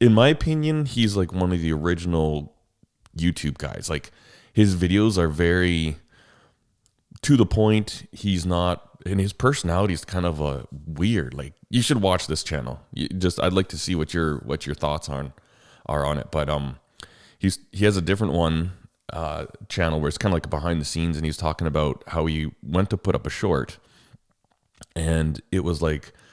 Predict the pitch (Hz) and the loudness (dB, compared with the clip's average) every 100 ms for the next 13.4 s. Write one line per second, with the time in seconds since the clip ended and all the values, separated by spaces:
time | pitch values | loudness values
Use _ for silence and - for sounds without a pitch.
0 | _ _ 85 82 92 95 87 92 92 - | _ _ -2 0 0 4 4 4 2 -2
1 | 87 76 95 85 82 76 78 76 80 80 | -2 0 0 0 -4 -4 -4 -4 -2 2
2 | 90 87 85 90 - 80 80 85 - 78 | 4 4 4 2 -2 -2 -2 -2 -2 -2
3 | 127 147 156 - - - - _ 90 87 | 0 -2 -2 -10 -20 -20 -20 _ -2 0
4 | 90 - 87 85 85 85 62 73 85 78 | 0 2 2 2 2 0 -2 -6 -6 -6
5 | - 101 85 85 92 87 78 87 78 73 | -2 0 0 -2 -2 -4 -2 -2 0 -2
6 | 80 65 127 98 65 67 - _ _ _ | -4 0 0 0 -2 -6 -12 _ _ _
7 | _ _ _ - 80 87 82 78 - 90 | _ _ _ -10 0 2 2 0 0 -2
8 | 82 87 69 80 110 104 65 50 - _ | 0 -2 0 2 4 4 0 -6 -10 _
9 | _ - 82 80 73 76 71 - _ 95 | _ -6 -2 0 -2 -4 -8 -14 _ -10
10 | 87 92 76 80 - - 82 92 82 85 | 2 4 4 0 -4 -6 -2 0 2 2
11 | 92 85 78 92 98 73 71 80 73 69 | 2 0 0 0 0 -2 -8 -8 -8 -10
12 | _ - - - 104 104 87 - 80 71 | _ -20 -8 0 4 4 2 0 -2 0
13 | 92 90 71 69 | 0 0 -2 -6